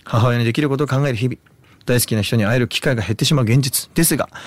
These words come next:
しばらく会えなくなってもあなたを応援する気持ちは変わらず、その間もTikTokなどあなたを広げ続けると言っていました。息子を信じ、私が強く守っていきます。誰に指をさされても、誰に唾を吐かれても、堂々と息子を輝か-、輝かせてみせます。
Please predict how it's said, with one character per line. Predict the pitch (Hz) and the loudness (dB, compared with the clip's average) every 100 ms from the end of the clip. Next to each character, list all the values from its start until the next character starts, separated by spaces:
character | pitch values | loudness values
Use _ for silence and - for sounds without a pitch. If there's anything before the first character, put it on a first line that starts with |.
| - - | -16 -6
し | - | 0
ば | 175 | 2
ら | 185 | 2
く | 160 | 2
会 | 170 | 0
え | |
な | 160 | 0
く | |
な | 147 | -2
っ | 135 | -2
て | |
も | 131 | 0
あ | 139 | 0
な | |
た | 147 | 0
を | 135 | 0
応 | |
援 | 139 | 0
す | 135 | -2
る | 131 | -2
気 | 139 | -2
持 | 135 | 0
ち | 135 | -2
は | - | 0
変 | 139 | 0
わ | |
ら | 143 | 0
ず、 | 110 113 - | -2 -6 -12
そ | - 117 | -6 -2
の | |
間 | 113 113 | 0 0
も | |
TikTok | 104 113 - 127 123 | -2 -4 -4 -4 0
な | 135 | 0
ど | 120 | 2
あ | 127 | 0
な | |
た | 131 | 0
を | 117 | 0
広 | 120 131 | 2 2
げ | 139 | 0
続 | 143 | 0
け | 202 | 2
る | 208 | 2
と | |
言 | 127 | 0
っ | |
て | - | -2
い | |
ま | 87 | -4
し | - | -6
た。 | - - - _ - | -10 -20 -20 _ -8
息 | - 123 | -2 0
子 | 131 | 0
を | 117 | 2
信 | 143 120 | 2 2
じ、 | 131 - - - - | 2 -2 -10 -18 -4
私 | 131 127 127 | 0 2 2
が | 123 | 2
強 | 156 | 2
く | 131 | 2
守 | 123 139 | 2 0
っ | |
て | 139 | 0
い | 123 | -2
き | |
ま | 107 | -2
す。 | - - - 147 | -4 -8 -10 -2
誰 | 123 120 | 2 4
に | 113 | 4
指 | 120 | 4
を | 117 | 2
さ | 117 | 2
さ | 131 | 2
れ | 131 | 0
て | 113 | -2
も、 | 98 - 131 | -6 -8 -2
誰 | 123 | 2
に | 123 117 | 2 2
唾 | 160 156 | 2 2
を | |
吐 | 143 | 4
か | 202 | 2
れ | 190 | 2
て | |
も、 | 127 | 0
堂 | 117 131 | 0 -2
々 | 123 | -2
と | 110 | -2
息 | 113 | -4
子 | - | -4
を | 117 | -2
輝 | 120 127 135 | 0 0 0
か-、 | 143 147 | 0 -2
輝 | - 123 127 | 0 0 2
か | 175 | 0
せ | |
て | - | 0
み | 123 | 0
せ | 117 | 2
ま | 127 | 2
す。 | 113 | 0